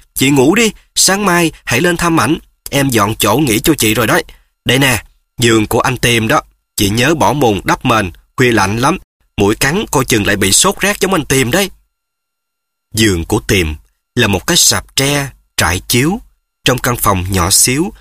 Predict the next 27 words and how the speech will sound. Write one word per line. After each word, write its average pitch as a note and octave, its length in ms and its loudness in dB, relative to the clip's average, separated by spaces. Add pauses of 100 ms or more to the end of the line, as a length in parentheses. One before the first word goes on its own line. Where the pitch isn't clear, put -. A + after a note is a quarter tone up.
(140)
phía D#3+ 100 4
sau C3+ 300 0
văn C3 200 -2
phòng F2 300 -4
đội. E2 300 0 (920)
Cây C3+ 140 0
đèn F#2+ 260 -2
dầu F#2+ 360 -2
tù G2 200 2
mù E2+ 340 -2 (320)
đủ E2 300 -2
cho B2+ 120 0
Thương A#2+ 260 -4
thấy C3 240 -4
trên B2 160 0
vách E3 220 -2 (340)
có D3 120 0
treo A#2+ 260 -2
tấm D3+ 240 -2
ảnh F#2+ 280 -2
ba C#3+ 220 -2
mẹ A2+ 240 -2
con C3 160 -4
Tiềm. F2+ 300 -4 (720)
Tấm C#3+ 220 0
ảnh F#2+ 160 -4
Phong, D3+ 460 0